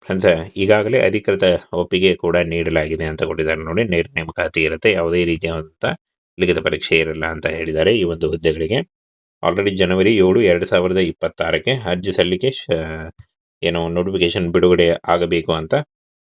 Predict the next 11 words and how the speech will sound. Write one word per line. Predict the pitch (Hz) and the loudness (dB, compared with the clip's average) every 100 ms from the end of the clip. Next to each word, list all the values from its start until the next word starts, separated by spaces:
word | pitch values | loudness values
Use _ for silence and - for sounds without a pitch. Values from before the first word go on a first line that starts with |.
| - | -2
ಆಯಾ | 98 107 | 2 2
ಜಿಲ್ಲೆಗಳಲ್ಲಿ | 101 92 92 90 87 98 | 2 0 2 0 0 -2
ಖಾಲಿ | - 85 92 | -2 0 2
ಇರತಕ್ಕಂಥ | 87 82 85 90 92 | 0 -2 -6 0 0
ಹುದ್ದೆಗಳಿಗೆ | 90 85 87 85 85 104 | 2 0 2 2 4 2
ನಿಖರವಾದ | 110 95 90 90 87 90 | 2 2 2 0 -2 0
ವರದಿಯನ್ನ | 101 85 90 90 90 151 - _ - _ - | 2 2 0 -2 -2 -6 -8 _ -20 _ -2
ಸಲ್ಲಿಸಲಾಗಿದೆ | 92 90 85 85 82 82 82 | 0 2 2 0 0 -2 -2
ಅಂತ | 80 78 | -2 -4
ಕೊಟ್ಟಿದ್ದಾರೆ | 80 78 76 78 | -2 -4 -4 -6
ನೋಡಿ. | 80 113 | -2 0